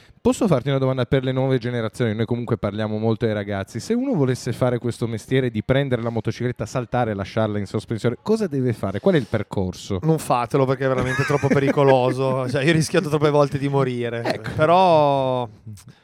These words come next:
Speaker 2: io sono stato autodidatta, eh. Ho imparato da solo, me-, per quello mi sono fracassato un sacco di volte.
Speaker 1: Mhm.
Speaker 2: Adesso c'è comunque una scuola in Italia, seguita da, da Boot Team, e si può iniziare da lì.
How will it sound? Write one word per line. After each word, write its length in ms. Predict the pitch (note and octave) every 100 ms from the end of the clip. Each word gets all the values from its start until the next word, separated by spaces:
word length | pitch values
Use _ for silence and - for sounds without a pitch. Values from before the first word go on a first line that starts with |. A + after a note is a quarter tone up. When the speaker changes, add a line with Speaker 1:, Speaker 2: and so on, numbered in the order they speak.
| _ D3
Speaker 2:
io 60 |
sono 140 | D3+ F3
stato 220 | D#3+ D3
autodidatta, 760 | C#3 C#3 B2 G2+ F2 - G#2
eh. 220 | A#2+ B2 C3
Ho 40 |
imparato 420 | C3+ C3+ B2+ A#2+
da 80 | B2+
solo, 400 | G#2+ D3 C#3 C#3
me-, 180 | C3 B2
per 140 | B2+
quello 180 | - B2+
mi 80 | A#2+
sono 180 | - B2
fracassato 640 | B2 - A#2 A#2+ A#2 A#2+
un 80 | A2+
sacco 240 | B2 -
di 100 | A#2+
volte. 520 | A#2 A2+ G#2+ - A2 - - - G2+ -
Speaker 1:
Mhm. 100 | F2
Speaker 2:
Adesso 340 | D3 E3+ D#3+ E3+
c'è 220 | D#3+ D3
comunque 520 | D3+ D3+ D3 D3 C#3
una 200 | C3+ D3+
scuola 720 | - F3 F3 F#3 A3+ C#4+ - C3+
in 120 | C3
Italia, 640 | - C3+ B2 C#3 F3+ A#3
seguita 480 | G3+ D3 C3 B2+ C3
da, 180 | B2 A#2+
da 120 | B2+
Boot 300 | B2+ B2 - -
Team, 340 | D3 C#3+ F3
e 460 | G3 C3 A#2 A2+ A2
si 140 | - B2+
può 100 | A#2
iniziare 380 | A2+ - G#2+
da 80 | G#2
lì. 180 | G2